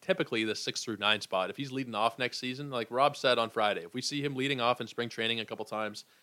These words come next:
Michael Harris could be that guy next year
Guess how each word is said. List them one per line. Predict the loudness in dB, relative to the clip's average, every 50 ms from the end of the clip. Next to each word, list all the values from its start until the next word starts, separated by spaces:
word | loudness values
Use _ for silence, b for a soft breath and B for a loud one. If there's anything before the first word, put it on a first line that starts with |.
| b b b b b b b b b b 2
Michael | 2 4 4 4
Harris | 6 8 8 8 8 6 4 0
could | 0 4 4 4 4 4
be | 2 2 4
that | 6 6 6 6 6
guy | 6 6 6 8 6 4
next | 2 0 -2 -2 -4 -6
year | -4 -2 -2 -4 -4